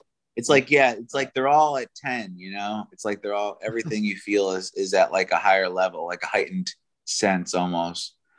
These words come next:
Speaker 2: Yeah.
Speaker 1: So yeah, not like that. Nothing, I never experienced anything like that.
Speaker 2: Speak
Speaker 1: Yeah.
Speaker 2: about some ecstaticness, like, um, where you just feel the world, the people, and you are just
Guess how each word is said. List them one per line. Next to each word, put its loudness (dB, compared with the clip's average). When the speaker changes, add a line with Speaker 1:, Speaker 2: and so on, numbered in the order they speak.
Speaker 2:
Yeah. -10
Speaker 1:
So 6
yeah, 4
not 4
like 2
that. 0
Nothing, -4
I -8
never 2
experienced 2
anything 0
like 0
that. 2
Speaker 2:
Speak -6
Speaker 1:
Yeah. 2
Speaker 2:
about 4
some -4
ecstaticness, -4
like, -2
um, -4
where 0
you -4
just -8
feel -2
the -6
world, 2
the -4
people, -4
and -8
you -6
are -2
just -8